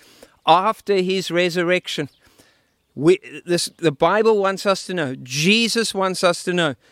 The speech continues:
This is thoroughly biblical and scriptural. It's in the first sermon of, of, uh, you know, uh, that the, the apostles preach as well. Again and again, there's this reminder.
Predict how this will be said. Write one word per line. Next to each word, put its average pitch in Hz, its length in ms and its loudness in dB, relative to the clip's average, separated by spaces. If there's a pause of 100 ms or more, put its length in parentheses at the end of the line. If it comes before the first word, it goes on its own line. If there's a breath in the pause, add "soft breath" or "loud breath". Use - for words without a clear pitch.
This 202 240 2
is 214 160 -2 (160 soft breath)
thoroughly 202 760 0 (200)
biblical 190 640 0 (120)
and 180 240 2
scriptural. - 680 0 (240 soft breath)
It's - 280 0
in 214 140 2
the 196 100 0
first 214 420 0
sermon 202 580 0
of, 165 280 -2
of, 185 240 2 (180)
uh, 160 240 2
you 170 160 0
know, 165 380 0
uh, 151 240 -8
that 165 220 2
the, 175 220 2
the 165 200 0
apostles 196 600 0
preach - 380 -2
as 156 140 -2
well. 160 280 2 (280 loud breath)
Again 185 480 4
and 202 120 -2
again, 175 340 0
there's 147 260 -4
this 165 260 -6
reminder. 160 580 0